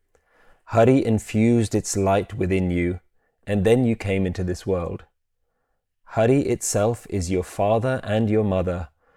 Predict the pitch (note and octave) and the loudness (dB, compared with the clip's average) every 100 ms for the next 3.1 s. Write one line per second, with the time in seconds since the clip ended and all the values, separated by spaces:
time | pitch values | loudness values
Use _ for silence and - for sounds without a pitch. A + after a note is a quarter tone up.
0 | _ - A2 - A2 A2 B2 D3+ C3+ C#3+ | _ -8 -6 0 4 4 2 0 2 2
1 | G2+ F2+ F2+ G#2 - _ _ _ _ G2 | 2 0 -2 -8 -10 _ _ _ _ -6
2 | F#2+ - A#2 A#2+ B2 A#2+ A2+ G2+ F#2 - | -4 -2 2 2 2 2 2 2 0 -4
3 | G2+ | -10